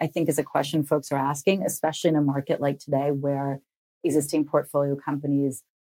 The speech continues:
are looking for help and engagement. Um, so, but from your question, I don't think the solo G P era is over. I think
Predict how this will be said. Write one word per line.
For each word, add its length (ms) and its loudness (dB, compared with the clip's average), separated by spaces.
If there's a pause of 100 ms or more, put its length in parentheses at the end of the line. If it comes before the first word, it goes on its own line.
are 180 2
looking 280 -2
for 140 -2
help 280 0
and 80 2
engagement. 560 0 (600)
Um, 480 2 (640)
so, 340 4
but 220 -2
from 160 -6
your 140 4
question, 340 -2
I 120 0
don't 280 4 (200)
think 160 2
the 80 2
solo 340 2
G 180 -2
P 240 -2
era 220 2
is 240 0
over. 440 -2 (100)
I 140 4
think 300 0